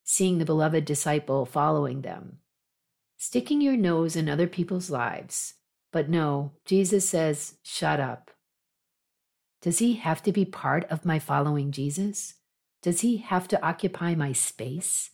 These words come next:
Will he be my successor? These are questions that do no good, that don't help. Must he outlive me and take my place? Jesus' answer is frank and even rude.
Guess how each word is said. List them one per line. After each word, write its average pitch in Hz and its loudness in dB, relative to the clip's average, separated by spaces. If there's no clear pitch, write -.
Will 180 2
he 214 4
be 247 2
my 220 4
successor? 185 -2
These 277 4
are - -20
questions 170 0
that 170 2
do 185 4
no 165 6
good, 165 2
that 190 2
don't 220 6
help. - -2
Must 165 0
he 247 0
outlive 156 2
me 233 0
and 156 -6
take - -4
my 170 2
place? 151 -4
Jesus' 233 0
answer 175 0
is 160 0
frank 170 0
and 151 0
even 170 2
rude. 180 2